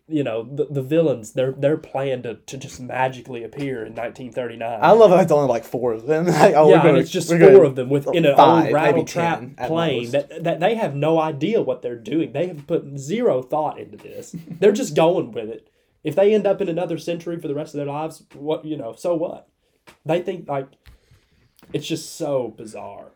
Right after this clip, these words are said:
Speaker 1: So
Speaker 2: Hmm.
Speaker 1: bizarre.
Speaker 2: Yeah.
Speaker 1: And just a murder of the Indiana Jones character is a, a quick synopsis of the movie.
Speaker 2: Yesterday we were watching the video that Nerdrotic made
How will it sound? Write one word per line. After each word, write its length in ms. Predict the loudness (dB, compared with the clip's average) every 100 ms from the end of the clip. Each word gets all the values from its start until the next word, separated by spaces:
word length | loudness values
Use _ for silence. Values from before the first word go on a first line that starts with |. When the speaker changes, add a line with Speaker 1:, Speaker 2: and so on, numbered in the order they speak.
| _
Speaker 1:
So 520 | -12 -4 -2 0 -2
Speaker 2:
Hmm. 80 | -4
Speaker 1:
bizarre. 380 | -12 -14 -16 -20 _ _ _ _ _ _ _ _ _ _ _ _ _ _
Speaker 2:
Yeah. 320 | -10 -8 -8 -10
Speaker 1:
And 60 | _ _ _
just 360 | -14 -12 -16 _ _ _ _ _ _ _ _ _ _ _
a 80 | -4
murder 360 | 0 2 2 2
of 80 | 0
the 120 | -8
Indiana 320 | -10 -14 -14
Jones 260 | -16 -20 _
character 440 | -20 -20 -20 -20 _
is 160 | -20 -20
a, 80 | -20 _
a 80 | -20 -20 _ _
quick 240 | -12 -12 -12
synopsis 480 | -20 -20 -20 -20 -20
of 80 |
the 60 | -20
movie. 320 | -20 -20 _ _ _ -4
Speaker 2:
Yesterday 380 | -4 -2 -2 -2
we 120 | -2
were 100 | -4
watching 680 | -4 -8 -12 -14 -16 -20 _
the 120 | -16
video 280 | -8 -4 -4
that 160 | -6 -8
Nerdrotic 520 | -10 -6 -8 -8 -12
made 400 | -14 -14 -16 -18